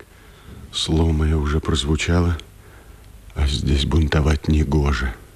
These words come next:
Признаюсь лишь в том, в чем отпираться бессмысленно, а потом покаюсь для виду.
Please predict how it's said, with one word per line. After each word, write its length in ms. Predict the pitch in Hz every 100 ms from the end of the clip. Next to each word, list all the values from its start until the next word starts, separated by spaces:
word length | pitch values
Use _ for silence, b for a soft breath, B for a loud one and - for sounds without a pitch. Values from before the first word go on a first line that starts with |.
| - - B B B B B B B B B - - - - -
Признаюсь 680 | 85 85 82 92 92 82
лишь 260 | 80 80 -
в 100 | -
том, 280 | - 104 92
в 120 | -
чем 260 | - 98 98
отпираться 680 | - 90 90 98 - -
бессмысленно, 1160 | 87 90 - 101 104 92 - 80 73 71 67 - - - B B B B B B B
а 100 | -
потом 560 | 107 117 123 117 92 87 - - - - - - -
покаюсь 520 | 95 - 85 76 80
для 180 | 87 78
виду. 280 | 73 71 73